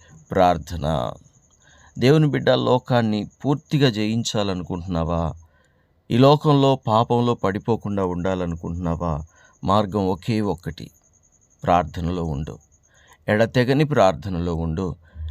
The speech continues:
నీ ఆత్మీయ జీవితము వర్ధిల్లుతుంది. నీ ఆత్మీయ విషయాలలో నువ్వు వర్ధిల్లుతావు. నీ ఆత్మ ప్రభువులో వర్ధిల్లుతుంది. అప్పుడు అన్ని విషయాల యందు కూడా నీవు జయించగలుగుతావు.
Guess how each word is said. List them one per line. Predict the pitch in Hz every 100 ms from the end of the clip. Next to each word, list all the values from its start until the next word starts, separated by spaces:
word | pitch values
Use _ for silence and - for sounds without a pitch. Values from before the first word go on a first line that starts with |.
| -
నీ | 98 95
ఆత్మీయ | 82 95 107 - 110 90
జీవితము | 82 92 92 95 90 87
వర్ధిల్లుతుంది. | 82 82 78 95 90 85 85 82 71 - _ _ _ -
నీ | 92 90 90
ఆత్మీయ | 107 113 127 117 110
విషయాలలో | 95 - 110 98 95 95 123
నువ్వు | 104 92 95
వర్ధిల్లుతావు. | 98 98 90 104 98 87 80 73 - - - - -
నీ | 98 101 92
ఆత్మ | 101 120 -
ప్రభువులో | 120 - 101 107 117 117
వర్ధిల్లుతుంది. | 98 95 82 92 90 78 80 73 - _ _ _ _ 95
అప్పుడు | 92 98 -
అన్ని | 92 104 139
విషయాల | 131 120 - 151 151
యందు | 131 110 107
కూడా | 110 - 98 101 82 85 - _ _
నీవు | 80 95 113 135 98 90 98 _ _ -
జయించగలుగుతావు. | - 82 120 147 165 - 156 113 104 92 90 78 60